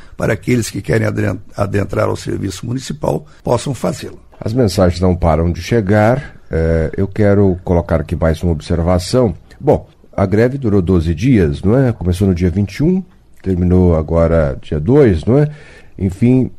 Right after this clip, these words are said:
Speaker 2: hoje quanto que ganha? Eu vejo aqui manifestação de ouvintes também dizendo que o salário inicial de mil novecentos e cinquenta, quando estaria abaixo do piso. O senhor já disse aqui, numa outra oportunidade, que, não, o piso está sendo pago.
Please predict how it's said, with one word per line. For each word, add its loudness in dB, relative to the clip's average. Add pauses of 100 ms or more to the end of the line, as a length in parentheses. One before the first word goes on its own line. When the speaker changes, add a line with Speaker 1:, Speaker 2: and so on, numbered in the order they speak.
(180)
Speaker 2:
hoje 2
quanto 0
que -10
ganha? 4 (160)
Eu 2
vejo 2
aqui -2
manifestação 0
de 0
ouvintes 0
também 2
dizendo 0
que -2
o 0
salário 2
inicial 2
de 0
mil 4
novecentos 0
e -12
cinquenta, 2 (120)
quando 2
estaria 2
abaixo 2
do -6
piso. 0 (160)
O -20
senhor -2
já 2
disse -2
aqui, 0
numa -4
outra -2
oportunidade, -2
que, -4
não, 0
o 0
piso 0
está -2
sendo -2
pago. -2